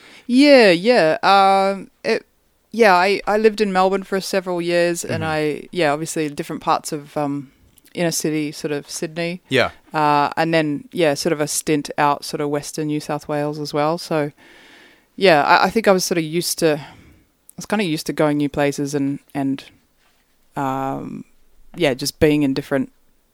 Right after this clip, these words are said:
Speaker 1: places where, you know, cities. And, uh, I probably definitely, uh, it's nice being in Auckland. Like I,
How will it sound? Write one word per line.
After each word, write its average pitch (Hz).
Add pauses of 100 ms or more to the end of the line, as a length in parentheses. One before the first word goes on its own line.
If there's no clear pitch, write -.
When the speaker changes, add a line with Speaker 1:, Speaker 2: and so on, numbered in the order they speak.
Speaker 1:
places 131
where, 135
you 156
know, 120
cities. 139
And, 139
uh, 143
I -
probably 226
definitely, 190
uh, 131
it's 160
nice 180
being 170
in 151
Auckland. 147
Like 143
I, 143